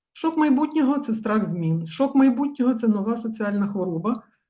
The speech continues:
причиною якої є все більший розрив між швидкістю змін у навколишньому середовищі і психофізичними можливостями людини адаптуватися до цих змін».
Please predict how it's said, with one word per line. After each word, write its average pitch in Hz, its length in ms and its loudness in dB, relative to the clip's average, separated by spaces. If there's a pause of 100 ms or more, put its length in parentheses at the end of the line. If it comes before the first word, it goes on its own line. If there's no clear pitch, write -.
(140)
причиною 226 520 4
якої 254 400 4
є 226 100 2
все 220 200 -2
більший 254 360 -2
розрив 226 300 0
між 202 180 4
швидкістю 226 600 -4
змін 220 340 4
у 185 80 -6
навколишньому 220 720 -2
середовищі 208 800 -4 (320)
і 226 80 -2
психофізичними 220 880 0
можливостями 196 680 -2
людини 240 420 0
адаптуватися 202 800 -2
до 160 140 -8
цих 160 220 -14
змін». 143 400 -14